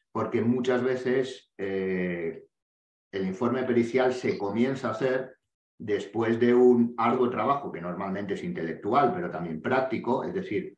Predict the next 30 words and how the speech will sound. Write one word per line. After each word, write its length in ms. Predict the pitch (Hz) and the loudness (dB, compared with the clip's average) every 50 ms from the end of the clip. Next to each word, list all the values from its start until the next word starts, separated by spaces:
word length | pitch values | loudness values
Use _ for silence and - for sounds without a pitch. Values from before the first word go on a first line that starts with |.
| _ _ | _ _
de 140 | _ 90 90 | _ -6 -4
la 60 | 87 | -4
investigación 960 | 85 82 82 - - - 80 78 - - - 117 117 113 117 117 117 117 110 101 | -4 -6 -8 -8 -8 -8 -8 -8 -8 0 2 2 4 6 6 4 4 4 2 2
o 120 | 92 87 | 0 0
el 80 | 87 82 | -2 -2
análisis, 720 | 85 90 101 107 107 107 104 - - 107 101 95 - - | -4 -2 0 0 0 0 -2 -6 -6 -8 -8 -8 -6 -4
eh, 240 | 98 92 92 90 - - - _ _ _ _ | -4 -2 -2 -4 -6 -8 -16 _ _ _ _
que 120 | _ 117 104 | _ -2 0
debamos 340 | 101 95 107 110 113 110 | 0 2 0 0 0 -2
hacer, 480 | 107 101 - 131 123 127 123 - - - - _ _ _ _ _ | -4 -4 0 2 2 2 2 -2 -8 -14 -20 _ _ _ _ _
y 80 | 120 117 | -4 0
muchas 280 | 117 117 120 127 127 | 0 2 2 4 2
veces 240 | 127 123 127 135 131 | 2 2 0 0 0
consideramos 600 | - 120 113 - 123 104 101 107 113 120 120 123 | -2 -4 -4 -2 -2 -2 0 0 0 0 -2 -2
el 100 | 110 104 | -6 -6
informe 600 | 101 - - 120 113 117 117 117 120 120 120 120 | -8 -6 -4 -2 -2 2 4 4 6 6 6 4
pericial, 680 | 117 117 104 101 95 - - 113 110 110 117 120 117 113 | 2 0 -2 -2 -4 -4 -2 0 2 4 6 6 6 6
eh, 320 | 107 104 101 95 95 92 90 85 80 78 76 76 76 - _ _ _ _ _ _ _ _ | 4 2 2 0 0 -2 -4 -4 -6 -10 -12 -14 -18 -20 _ _ _ _ _ _ _ _
burocracia, 760 | - 117 107 98 95 92 - - 92 - - 95 92 - - _ _ _ _ _ _ _ | -6 -4 -2 -2 -2 -2 -2 -2 -4 -2 -4 -6 -6 -6 -12 _ _ _ _ _ _ _
que 100 | - 98 | -8 -6
realmente 640 | 90 101 107 104 104 110 110 - 127 135 135 - - _ _ _ _ - | -4 -2 -2 -2 0 -2 0 0 0 0 0 -4 -10 _ _ _ _ -6
es 260 | - 135 143 135 - - | 0 2 2 2 2 2
burocracia, 640 | 95 92 87 85 90 95 92 - - 78 76 - - | 0 0 0 -2 -4 -4 -6 -4 -6 -8 -10 -10 -6
pero 180 | 104 92 95 | -4 -4 -2
es 100 | 101 - 120 | -2 -2 -2
una 260 | 117 110 113 107 95 | -2 0 0 0 2
burocracia, 540 | 107 104 104 - 101 107 110 117 123 113 113 | 0 0 -2 -2 -2 -4 -4 -4 -4 -2 -2
como 160 | 117 110 104 | -2 -2 0
veremos, 380 | 104 107 107 113 120 120 117 113 | -2 -2 0 0 0 0 0 -4
importante, 800 | 98 92 101 101 92 - 120 120 120 117 120 120 120 120 - | -6 -6 -6 -6 -2 0 2 4 4 4 4 0 0 0 -6